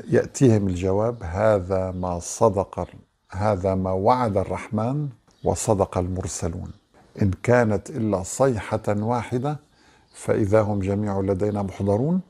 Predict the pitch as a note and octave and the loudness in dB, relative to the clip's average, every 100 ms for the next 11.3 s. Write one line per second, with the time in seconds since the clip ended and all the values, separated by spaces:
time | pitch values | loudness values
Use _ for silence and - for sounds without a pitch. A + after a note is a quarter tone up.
0 | _ _ - - G#2+ G2+ A#2+ D3 C3 A2 | _ _ -10 0 2 4 4 4 2 2
1 | A2+ D3+ D#3 C3 G#2 G#2+ G#2 G#2 G2+ - | 4 2 2 -2 0 0 0 -2 -4 -4
2 | G2+ F2+ G2+ F#2 - E2+ C#2+ _ _ - | -6 -4 -2 -2 -4 -10 -14 _ _ 2
3 | G#2+ G#2 G2 - F#2+ F#2 G#2+ G2+ G2 G#2+ | 4 6 2 -2 -4 0 0 0 -4 -2
4 | G2 F#2 F#2 F#2 F2 A2+ F#2+ G2+ F#2 G#2 | 0 2 0 -2 -4 -4 -2 -4 -2 -2
5 | F#2+ F#2+ G2 C3+ D3+ D3 _ _ _ _ | 0 -2 -2 -2 -2 -6 _ _ _ _
6 | G#2+ G#2 F#2+ A#2 - A2 F2 - F#2 G2 | -2 0 2 0 0 -4 -4 -4 -4 -2
7 | G#2 - F2+ F#2+ F#2 F2+ G2 G2 G2 F#2+ | -2 -4 -8 -4 -4 -2 -4 -4 -4 -2
8 | F#2 - G2 F#2+ F#2 F2+ F2 G2+ F#2+ F#2+ | -2 0 2 2 2 -2 -4 -2 -2 -2
9 | F#2+ A#2+ - _ _ - C3 G#2+ G2+ G2 | -4 -6 -10 _ _ -2 2 2 2 0
10 | G#2 - - - G2+ G2+ F#2+ F#2 F2 G#2 | -2 -6 -8 -2 2 2 2 0 0 0
11 | G2+ G2 | 0 0